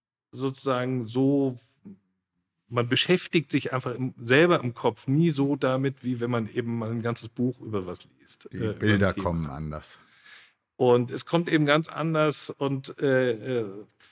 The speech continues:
Speaker 1: deswegen lese ich auch tatsächlich gerne die Quartalsberichte von Unternehmen im Original. Was schreibt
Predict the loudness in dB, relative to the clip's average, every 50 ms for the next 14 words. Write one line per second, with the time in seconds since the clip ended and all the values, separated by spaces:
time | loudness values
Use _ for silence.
0 | _ _ -4 -4 -2 0 -2 -2 -2 -2 0 0 0 2 0 -2 -4 -4 -6 -6
1 | -8 -6 -10 -10 -6 -4 -6 -6 -6 -4 0 2 4 4 4 2 0 -2 -2 -8
2 | -8 -14 -6 -4 -4 -4 -4 -6 -6 -4 -2 -2 -2 -4 -4 _ -6 -4 -2 -4
3 | -4 -4 -4 _ -6 -6 -4 -8 -8 -8 -8 -10 -4 -4 -2 -2 -2 -2 -2 -2
4 | -2 -2 0 0 -2 -2 -4 -6 -10 _ _ -2 -2 0 0 0 -2 -4 -4 -2
5 | 0 0 0 0 -2 -4 -4 -2 -2 -2 0 0 0 0 -2 -2 -6 -6 -4 -4
6 | -6 -4 -2 0 2 2 2 0 -4